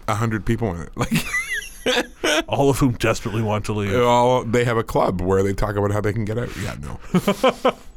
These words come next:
Speaker 1: So there you go. Sorry, you were saying.
Speaker 2: Uh, saying we had an email from Jessica, um, just letting us know she enjoys the show, enjoys, uh, my fabulously obnoxious and perverse sense of humor, just like her husband's.
Speaker 1: Yeah.
Speaker 2: Yep.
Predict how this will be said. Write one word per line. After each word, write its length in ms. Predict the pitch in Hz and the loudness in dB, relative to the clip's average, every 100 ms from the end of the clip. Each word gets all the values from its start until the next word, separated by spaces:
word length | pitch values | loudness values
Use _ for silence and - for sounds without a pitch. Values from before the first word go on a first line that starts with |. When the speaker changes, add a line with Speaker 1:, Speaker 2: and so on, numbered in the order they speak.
| - - - - - | -18 -20 -18 -10 -2
Speaker 1:
So 120 | 131 | 2
there 160 | 127 | 4
you 60 | 113 | 4
go. 200 | 107 92 | 2 0
Sorry, 320 | - 165 135 | 0 2 4
you 80 | 113 | 4
were 80 | 120 | 4
saying. 360 | - 123 87 - - | 2 -2 -2 -6 0
Speaker 2:
Uh, 240 | 139 151 | 4 4
saying 240 | 143 170 151 | 4 2 4
we 80 | 139 | 4
had 140 | 160 | 4
an 60 | 151 | 4
email 180 | 151 | 2
from 180 | 135 127 | 2 0
Jessica, 480 | 113 135 - 175 196 - - - - - | 2 0 2 0 0 -4 -18 -16 -16 -6
um, 500 | 110 117 117 117 113 - | 2 4 4 2 -2 0
just 200 | 123 - | 0 4
letting 180 | 123 120 | 4 2
us 140 | - | 2
know 180 | 120 120 | 2 2
she 300 | - 110 107 | 2 2 2
enjoys 440 | 101 98 113 110 | 0 4 4 4
the 60 | 98 | 0
show, 440 | - 131 131 127 | 2 4 6 6
enjoys, 440 | 110 104 107 104 104 | 4 2 2 2 2
uh, 200 | 101 98 | 2 2
my 320 | 104 98 92 - - - - | 0 -2 -4 -10 -16 -16 -14
fabulously 680 | - 127 131 123 - 127 | -2 0 2 0 2 2
obnoxious 600 | 110 104 110 117 117 - | 2 0 0 0 -2 -2
and 200 | 92 95 | -4 -4
perverse 340 | - 98 107 - | -4 -2 -2 -2
sense 220 | 104 101 | -4 -4
of 80 | 95 | -4
humor, 180 | 117 117 | -2 -2
just 240 | 98 - | -4 -4
like 120 | 98 | -2
her 80 | 120 | 0
husband's. 380 | 107 101 135 92 | 0 -2 -4 0
Speaker 1:
Yeah. 280 | 92 82 - - - - 113 | 0 -2 -8 -14 -16 -10 -2
Speaker 2:
Yep. 340 | 113 107 | 2 2